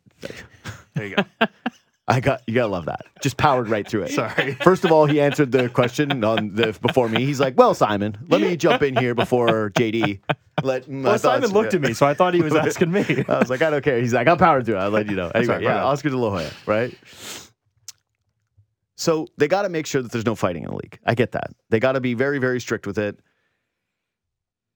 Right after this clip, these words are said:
Speaker 2: If you're Matt Ishbia, I can't say what I, the joke I wanted to say here, so I'm trying to recalibrate.
Speaker 1: <laughs>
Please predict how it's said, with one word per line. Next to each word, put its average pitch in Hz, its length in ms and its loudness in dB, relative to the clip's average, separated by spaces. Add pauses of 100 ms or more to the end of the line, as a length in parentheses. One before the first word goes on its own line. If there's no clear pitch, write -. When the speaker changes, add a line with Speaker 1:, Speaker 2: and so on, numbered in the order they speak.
(440)
Speaker 2:
If 131 180 -2
you're 196 360 -2 (340)
Matt 110 220 -2
Ishbia, 135 560 -6 (1400)
I - 80 -20
can't 107 240 -4
say 87 320 -4
what 87 220 -6
I, 80 260 -6
the 90 80 -8
joke 80 260 -6
I 76 60 -6
wanted 69 280 -8
to - 60 -12
say - 260 -12
here, - 200 -14
so - 140 -10
I'm 76 100 -8
trying 76 180 -6
to 73 40 -8
recalibrate. 57 600 -8 (440)
Speaker 1:
<laughs> 156 100 -4